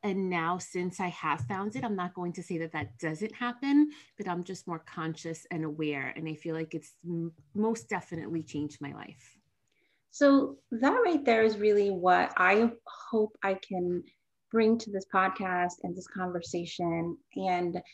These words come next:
Speaker 2: I'm on this mission to disrupt this tired, overwhelmed mom life that it, it's funny in some memes, but I also feel like we're giving energy to that.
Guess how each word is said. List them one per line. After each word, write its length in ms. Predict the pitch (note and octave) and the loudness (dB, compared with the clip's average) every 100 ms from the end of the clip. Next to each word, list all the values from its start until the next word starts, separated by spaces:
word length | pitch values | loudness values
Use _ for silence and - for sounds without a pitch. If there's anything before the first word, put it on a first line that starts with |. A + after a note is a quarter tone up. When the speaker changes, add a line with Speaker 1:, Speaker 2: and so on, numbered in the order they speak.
| _ _ | _ _
Speaker 2:
I'm 340 | A3 A3+ A3+ - - | 6 6 6 0 4
on 180 | G#3 A#3 | 6 8
this 200 | D#4+ - | 6 4
mission 380 | G#3 G3+ G#3+ G#3 | 2 2 0 2
to 100 | - F#3+ | 0 0
disrupt 840 | F3+ F3 - F3+ E3+ E3+ - - - _ _ - | -2 -4 -4 2 2 2 -6 -18 -20 _ _ -8
this 1040 | F#3 F3 E3+ E3+ - - - - - - _ - | 2 4 4 0 -4 -14 -18 -20 -20 -20 _ -16
tired, 640 | - G#3 G3 F#3+ F3+ F3+ | -4 0 2 4 2 2
overwhelmed 920 | F#3 F3+ F3 E3+ E3 E3+ E3+ E3+ E3+ D#3+ - | 0 0 0 0 0 -2 -2 -2 -4 -6 -8
mom 480 | F3+ F3 E3+ D#3+ F3 | -4 -2 2 2 0
life 360 | F#3+ G3+ A3 A#3 - G#3 | 0 0 0 -2 -4 2
that 420 | F3+ F3 E3+ - - - _ - | 2 4 0 -4 -14 -20 _ 2
it, 160 | B3+ - | 2 4
it's 200 | C4+ C4+ | 2 4
funny 300 | C4+ C#4+ F4+ | 6 8 8
in 100 | E4+ | 6
some 280 | D4+ B3 B3+ | 6 6 8
memes, 380 | C#4 C#4 D#4 - - - _ | 10 10 10 6 -4 -20 _
but 120 | A3+ | 6
I 80 | A3+ | 8
also 260 | B3 F4 E4 | 6 4 2
feel 180 | C4 | 4
like 160 | A#3 A3 | 4 4
we're 140 | A3 G3 | 2 2
giving 420 | G#3+ G3+ G3 - | 2 2 0 -2
energy 460 | F3+ F3 E3+ - D3+ | -4 -2 -4 -8 -8
to 120 | - | -6
that. 240 | - - | -4 -4